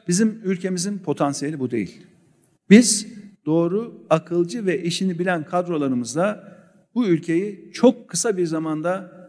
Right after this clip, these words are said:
canlandırırız, yeniden ayağa kaldırırız. Beceremeyenler gitsin, hele bir bakın, biz yönetime ge-, geldiğimizde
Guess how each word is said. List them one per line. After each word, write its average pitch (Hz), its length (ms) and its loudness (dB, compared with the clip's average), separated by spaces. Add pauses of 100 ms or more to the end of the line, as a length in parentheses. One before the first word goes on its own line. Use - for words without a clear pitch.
canlandırırız, 107 760 -2
yeniden 175 320 -2
ayağa 127 260 -6
kaldırırız. 101 680 -10 (680)
Beceremeyenler 220 680 0
gitsin, 208 520 -2 (400)
hele 233 240 2
bir 180 80 0
bakın, 170 340 -6 (400)
biz 214 180 4
yönetime 196 400 -4
ge-, 170 280 -4
geldiğimizde 143 840 -2